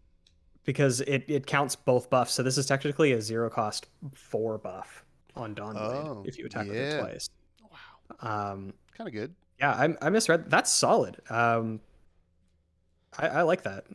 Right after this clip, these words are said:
Speaker 1: Um, it's, it's kind of, it kind of fits in the same space as Sharpen Steel,
Speaker 2: Mm-hmm.
Speaker 1: um, as the same sort of buff where it's a front end buff and not an attack reaction. Um,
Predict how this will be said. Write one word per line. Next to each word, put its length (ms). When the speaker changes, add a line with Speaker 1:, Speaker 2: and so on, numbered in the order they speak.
Speaker 1:
Um, 500
it's, 180
it's 160
kind 360
of, 360
it 120
kind 200
of 60
fits 280
in 60
the 60
same 240
space 520
as 360
Sharpen 360
Steel, 400
Speaker 2:
Mm-hmm. 160
Speaker 1:
um, 520
as 120
the 80
same 200
sort 200
of 80
buff 240
where 80
it's 120
a 40
front 360
end 280
buff 520
and 160
not 180
an 60
attack 340
reaction. 500
Um, 500